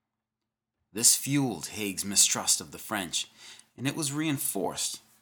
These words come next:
when Lord Kitchener advised him to be wary of them, that they might be getting stingy with their troops in order to save them for imperial expansion.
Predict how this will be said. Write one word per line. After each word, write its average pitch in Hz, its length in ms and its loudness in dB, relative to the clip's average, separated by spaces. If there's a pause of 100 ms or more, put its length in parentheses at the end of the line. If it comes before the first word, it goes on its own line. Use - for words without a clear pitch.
(440)
when 98 180 -10
Lord 120 260 -2
Kitchener 123 480 0
advised 120 640 0
him 139 120 2
to 139 160 -4
be 139 160 -6
wary 101 640 -8
of 69 120 -14
them, 71 280 -12 (800)
that 104 100 -6
they 113 80 -4
might 120 300 -2 (200)
be 120 60 -16
getting 123 300 -4
stingy 120 480 0
with 113 220 -8
their 110 120 -6
troops 123 500 -2
in 110 140 -6
order 110 300 -4
to - 200 -2
save 110 380 2
them 98 160 -4
for 87 300 -6
imperial 87 640 -8
expansion. - 640 -2